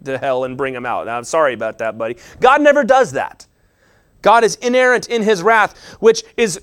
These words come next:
relieving in one sense, but in another sense, it's that much more terrifying. Because the goodness and righteousness of God is so perfect and so holy and so tied to his wrath that we know that we're in for it. Nahum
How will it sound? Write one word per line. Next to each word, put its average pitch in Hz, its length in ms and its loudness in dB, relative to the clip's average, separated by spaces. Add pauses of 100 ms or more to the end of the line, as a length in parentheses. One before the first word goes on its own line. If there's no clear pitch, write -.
relieving 262 480 2
in 226 120 0
one 269 160 2
sense, 214 300 0
but 240 200 0
in 240 60 2
another 262 260 4
sense, 233 220 -2
it's 165 160 -4
that 262 220 2
much 233 180 -2
more 220 120 4
terrifying. 180 680 0 (880)
Because 185 220 0
the 202 100 2
goodness 254 380 2
and 208 120 0
righteousness 220 480 0
of 180 100 -8
God 220 280 4
is 175 100 -4
so 240 240 2
perfect 226 420 0
and 190 120 -8
so 214 200 2
holy 202 460 4 (240)
and 165 140 -6
so 254 160 4
tied 226 340 0
to 202 80 2
his 190 180 0
wrath 214 460 2 (420)
that 143 120 -2
we 175 160 0
know 185 500 2 (800)
that 127 100 -2
we're 147 180 0
in 180 120 -2
for 101 240 -12
it. - 260 -18 (1400)
Nahum 131 580 -2